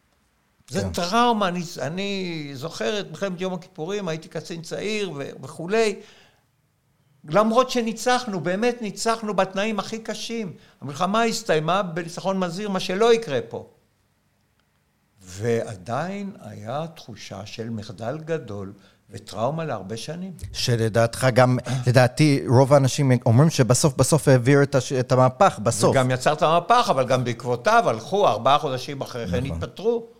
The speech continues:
Speaker 2: כן.
Speaker 1: אז זה קודם כל.
Speaker 2: נכון.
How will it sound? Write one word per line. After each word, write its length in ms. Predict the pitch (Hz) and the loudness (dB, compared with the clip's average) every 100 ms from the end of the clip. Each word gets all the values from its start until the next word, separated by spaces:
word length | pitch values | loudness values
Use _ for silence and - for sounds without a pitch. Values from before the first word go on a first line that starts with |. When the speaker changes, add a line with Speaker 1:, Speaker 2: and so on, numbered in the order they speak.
| _ | _
Speaker 2:
כן. 140 | 208 175 - _ _ _ _ _ _ _ _ _ | -4 -4 -8 _ _ _ _ _ _ _ _ _
Speaker 1:
אז 120 | 85 95 | -12 -6
זה 100 | 196 | -4
קודם 420 | - 160 143 113 | 2 2 2 -4
כל. 140 | - - - | -10 -12 -6
Speaker 2:
נכון. 280 | 92 - | -6 -6